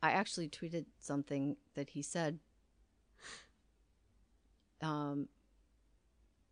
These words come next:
when he s-, uh, uh, just that if we, the minute we start to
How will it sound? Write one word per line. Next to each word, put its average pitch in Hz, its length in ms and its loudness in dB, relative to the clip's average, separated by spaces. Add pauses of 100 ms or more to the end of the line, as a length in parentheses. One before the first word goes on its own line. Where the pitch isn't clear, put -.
(160)
when 165 200 -2
he 151 80 2
s-, - 240 -6 (100)
uh, 151 380 2
uh, 147 340 -2
just - 280 -2
that 143 240 2
if - 200 -4
we, 147 240 2 (680)
the 170 120 4
minute 156 320 4 (100)
we 147 320 4
start - 440 -2
to 135 440 0